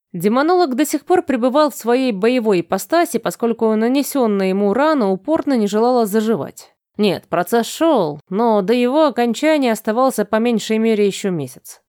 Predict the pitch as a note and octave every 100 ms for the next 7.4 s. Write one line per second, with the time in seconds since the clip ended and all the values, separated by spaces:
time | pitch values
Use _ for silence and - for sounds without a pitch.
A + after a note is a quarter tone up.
0 | _ _ _ - C4+ A#3+ G#3+ F#3+ A3+ A4
1 | A4 G4+ F4 E4 C#4+ C4+ A#3 F#3 F3+ D3
2 | C#3+ - D#3 _ - G3+ A#3 A3 G#3+ F#3
3 | A3+ F#3 F#3 F3+ F3+ - F#3+ D4 - F#4
4 | D#4+ C#4+ - A#3 C#4 D#4 C4 A#3+ G3 G#3
5 | G#3+ - F#3 G#3+ G#3 F#3 F#3 F3+ - F#3
6 | F3+ - F3 E3 F3 E3+ F3 A#3 A3+ F#3
7 | D#3 B2+ -